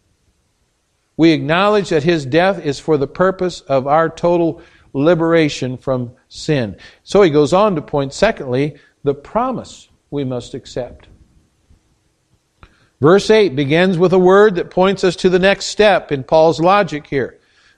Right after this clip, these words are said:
Verse eight begins, "Now." It's, it's as if, uh, Paul says, Now that you acknowledge that Christ died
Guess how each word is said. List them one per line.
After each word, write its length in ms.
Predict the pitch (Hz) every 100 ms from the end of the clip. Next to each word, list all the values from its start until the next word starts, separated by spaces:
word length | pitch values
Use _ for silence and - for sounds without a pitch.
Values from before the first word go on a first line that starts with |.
| -
Verse 260 | 170 165
eight 200 | 185 190
begins, 440 | 165 180 190 185 - - _ -
"Now." 580 | 143 180 170 127 117 - _ _ _ _ _ _ _ _ _ _ -
It's, 320 | 160 170 - -
it's 220 | 165 -
as 300 | 202 214 170
if, 300 | 202 214 - -
uh, 200 | 156 143
Paul 440 | 147 196 208 208
says, 380 | - 196 190 151
Now 540 | 147 170 202 240 262
that 240 | 240 233 -
you 220 | 220 214
acknowledge 640 | 185 160 190 233 247 233
that 160 | 220 202
Christ 360 | - 196 185 175
died 400 | 185 196 190